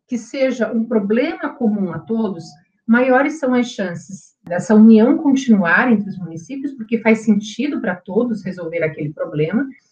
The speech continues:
e não há questionamento, porque os dados estão ali mostrando os resultados,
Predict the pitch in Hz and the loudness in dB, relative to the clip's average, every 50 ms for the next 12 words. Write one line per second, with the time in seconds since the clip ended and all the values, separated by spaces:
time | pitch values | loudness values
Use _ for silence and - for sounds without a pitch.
0 | _ _ _ - 285 294 294 311 330 330 320 - - - 311 349 349 359 349 - | _ _ _ 0 2 2 2 2 0 -4 -6 -8 -8 -6 -4 -2 0 -2 -2 -2
1 | 330 320 - - 320 320 330 294 247 254 269 262 247 - 247 240 269 269 254 214 | -6 -6 -4 -2 0 2 2 4 4 4 2 0 -2 -8 -8 -6 -2 -2 -2 0
2 | 190 214 226 269 285 254 254 220 220 214 - - 226 220 214 190 180 180 190 208 | 2 2 4 4 2 2 0 0 0 -2 -2 2 2 4 4 2 0 -2 -2 -4
3 | 240 247 - 214 208 233 262 - - - _ - 214 202 208 214 240 247 233 214 | -4 -2 0 4 4 4 4 2 -2 -8 _ -6 -2 0 2 4 4 4 4 2
4 | 208 208 190 175 175 170 - - 160 160 170 190 214 247 294 | 0 -2 -6 -6 -6 -10 -10 -8 -6 -4 -4 -4 -4 -6 -8